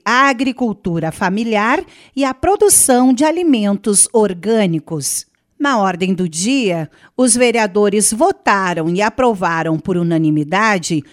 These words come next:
duas indicações. A indicação de número trinta e quatro barra dois mil e dezoito tem autoria do vereador Moacir Bossardi, do P S D B, que sugere ao Executivo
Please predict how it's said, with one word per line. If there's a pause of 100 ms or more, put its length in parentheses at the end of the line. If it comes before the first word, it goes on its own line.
(180)
duas
indicações. (380)
A
indicação
de
número
trinta
e
quatro
barra
dois
mil
e
dezoito (300)
tem
autoria
do
vereador
Moacir
Bossardi,
do
P
S
D
B, (220)
que
sugere
ao
Executivo